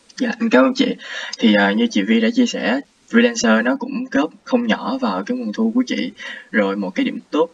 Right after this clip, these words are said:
mà ở trên chị cũng đã đề cập đó là freelancer thì mình có thể tự do về, à, à, nơi ở.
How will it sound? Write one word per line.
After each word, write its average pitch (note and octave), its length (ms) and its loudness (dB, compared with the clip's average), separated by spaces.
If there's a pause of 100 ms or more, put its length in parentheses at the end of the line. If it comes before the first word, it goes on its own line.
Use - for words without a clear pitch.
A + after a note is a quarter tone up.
mà G3+ 360 -4
ở - 260 0
trên B3 200 2
chị - 140 -6
cũng - 220 -12
đã A3 120 -6
đề A#3 140 -4
cập - 260 -10
đó C4 100 -4
là B3 160 -4
freelancer A3+ 540 -4
thì G3 220 -4
mình G3 200 -6
có B3 80 -6
thể - 180 -8
tự - 120 -6
do G2+ 260 -2
về, - 240 -6
à, F2+ 200 -12 (460)
à, F#3 680 -6
nơi A#2+ 140 2
ở. - 300 -4